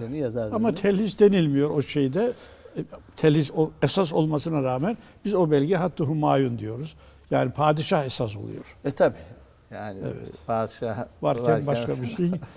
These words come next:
Speaker 2: esamisi okunmaz, evet.
Speaker 1: E, siz varken yanınızdan hangi tarihçinin ismi
Speaker 2: Estağfurullah.
Speaker 1: okunur
Speaker 2: Evet.
Speaker 1: misali
Speaker 2: Evet.
Speaker 1: gibi. E, belgenin daha başında diyor ki, "Muktezai rahm-ı şefkat,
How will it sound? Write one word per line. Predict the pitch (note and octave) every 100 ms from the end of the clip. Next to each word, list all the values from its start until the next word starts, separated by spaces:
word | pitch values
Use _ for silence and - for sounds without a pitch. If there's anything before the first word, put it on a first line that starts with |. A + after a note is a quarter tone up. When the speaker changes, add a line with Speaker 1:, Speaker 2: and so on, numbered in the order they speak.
| -
Speaker 2:
esamisi | - - D3 C#3+ C#3+ C3
okunmaz, | D#3+ F3+ D3+ B2+ A2
evet. | A2 G#2+ - - B2+ A#2+ -
Speaker 1:
E, | B2
siz | - C3+ C3
varken | B2+ A#2+ C3
yanınızdan | B2 B2+ A#2+
hangi | C3 C#3 B2+
tarihçinin | B2 A#2 - A#2
ismi | A#2
Speaker 2:
Estağfurullah. | A#2 A#2+ A2
Speaker 1:
okunur | A#2+ A2
Speaker 2:
Evet. | B2 - - -
Speaker 1:
misali | G#2 - G#2+ G2+ - _ D3
Speaker 2:
Evet. | - -
Speaker 1:
gibi. | C3 A2 - - - - - - - - -
E, | A#2+ A#2 G#2+ -
belgenin | C3 C#3 D#3 D#3 D3+ B2+ B2+
daha | C3+ A#2+
başında | C3 B2+ C3 C3 C#3+
diyor | F3+
ki, | C#3+ A#2
"Muktezai | A#2+ - C#3 A#2+ D3+ C3 A#2
rahm-ı | C3+ B2 A2+
şefkat, | B2 A2+ - D#3